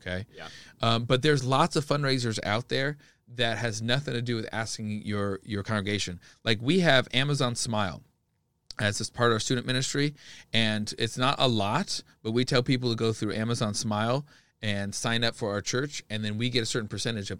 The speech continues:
Speaker 1: anything they buy through Amazon Smile. And it's just like the Amazon store. There's no, there's really no difference. Uh,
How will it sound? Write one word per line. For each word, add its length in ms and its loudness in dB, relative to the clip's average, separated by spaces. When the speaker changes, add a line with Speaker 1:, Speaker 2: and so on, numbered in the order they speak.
Speaker 1:
anything 420 0
they 120 0
buy 300 -4
through 240 -8
Amazon 400 -4
Smile. 400 -8
And 100 -6
it's 100 -2
just 160 0
like 160 -2
the 80 -6
Amazon 480 -6
store. 400 0
There's 200 -4
no, 280 0
there's 200 0
really 160 2
no 140 0
difference. 420 -6
Uh, 360 -2